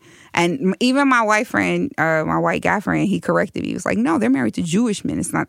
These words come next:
it's not, it's different." I was like, "Okay, <laughs> I don't know that. I don't know that." So anyways, <laughs> but they're, they're married to Jewish men. And so, um,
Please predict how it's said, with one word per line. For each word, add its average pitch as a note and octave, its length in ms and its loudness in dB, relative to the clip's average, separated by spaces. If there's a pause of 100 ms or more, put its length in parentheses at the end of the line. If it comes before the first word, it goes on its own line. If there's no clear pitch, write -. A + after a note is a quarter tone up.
(120)
it's F3 140 -8
not, - 160 -8
it's - 80 -14 (180)
different." - 320 -10
I - 280 -20
was - 100 -16
like, - 120 -2
"Okay, D#3+ 440 0 (220)
<laughs> - 180 -16
I F3 80 6
don't F3 140 4
know F#3+ 120 4
that. F#3 340 4 (340)
I A3 100 6
don't A#3 140 4
know G3 120 2
that." - 140 -4 (240)
So G#3+ 200 6
anyways, A3 480 4 (160)
<laughs> - 140 -16
but G#3 140 2
they're, G#3+ 260 4
they're G3 240 2
married F#3+ 360 0
to F3+ 320 2
Jewish A#3+ 500 0
men. - 260 0 (500)
And E3 220 4
so, E3+ 540 4
um, D#3+ 400 2